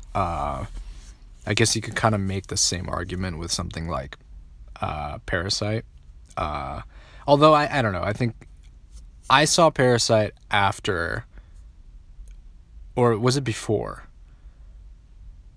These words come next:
Maybe, I think it, it, was it before it won the Oscar or after it won that Oscar? I don't remember. But,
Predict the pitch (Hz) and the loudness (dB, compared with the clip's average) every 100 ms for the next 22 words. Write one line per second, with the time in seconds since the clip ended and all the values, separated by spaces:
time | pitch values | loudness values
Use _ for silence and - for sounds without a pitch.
0 | - 117 120 165 143 120 202 202 107 120 | -10 0 2 2 2 2 2 -4 -4 -4
1 | 117 117 123 131 170 196 220 - 120 147 | -2 -2 -2 -2 -2 -2 -4 -2 2 2
2 | 180 180 190 196 202 208 - 190 92 - | 2 -2 -2 0 0 -2 0 0 0 -2
3 | 92 85 - 53 76 87 - 67 85 - | -2 -2 -4 -8 -8 -8 -8 -8 -6 -6
4 | - 107 120 85 71 67 65 - - - | -4 -2 0 -2 -6 -10 -12 -14 -18 -20
5 | - - - 110 107 98 | -20 -18 -4 6 6 6